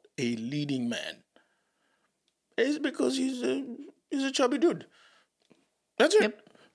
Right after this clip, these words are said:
Speaker 1: Well, Plemons
Speaker 2: Yep.
Speaker 1: is an absolutely fantastic actor.
Speaker 2: Yes.
Speaker 1: But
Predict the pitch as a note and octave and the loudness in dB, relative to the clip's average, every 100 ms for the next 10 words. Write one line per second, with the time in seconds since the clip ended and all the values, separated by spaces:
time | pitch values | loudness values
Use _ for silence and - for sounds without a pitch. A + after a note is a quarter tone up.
0 | - C4+ C4 F4 E4+ E4+ C#4 A#3+ - G#3 | -4 0 2 4 6 6 6 4 4 2
1 | G3+ - F#3 F3+ - G#3 G3 F#3 - - | 2 0 0 0 -2 -2 -2 0 2 2
2 | A3+ F3+ F3+ E3 D3 B2+ - C#3 - - | 2 2 2 0 -2 -4 -4 -4 -6 -10
3 | - - - - _ _ _ _ _ - | -12 -12 -14 -14 _ _ _ _ _ -20
4 | - - - - - _ _ - C3 G#3+ | -20 -18 -16 -16 -16 _ _ -14 2 4
5 | C#4+ - | 4 2